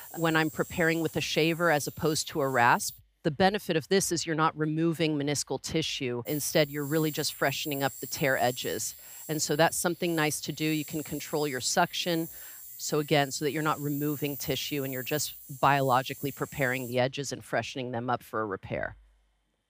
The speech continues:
So we have a couple of options in terms of how to attack this. You certainly can switch your portals, place the camera in your medial portal, and bring your meniscal repair devices through your lateral portal. Another option, because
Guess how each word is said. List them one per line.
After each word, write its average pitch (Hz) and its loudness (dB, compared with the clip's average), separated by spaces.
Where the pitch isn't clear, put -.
So 185 0
we 180 4
have 202 6
a 233 -4
couple 202 0
of 160 -2
options 151 2
in 147 -4
terms 147 -4
of 143 -4
how 143 4
to 139 -4
attack 123 2
this. 147 0
You 151 -2
certainly 175 2
can 151 -2
switch - -2
your 165 -2
portals, 151 0
place - 0
the 151 -2
camera 151 0
in 143 -4
your 139 -2
medial 160 0
portal, 135 0
and 147 4
bring 151 0
your 147 -2
meniscal 143 -2
repair 139 0
devices 131 -2
through 143 -4
your 139 -2
lateral 131 4
portal. 127 -2
Another 180 2
option, 147 2
because 151 0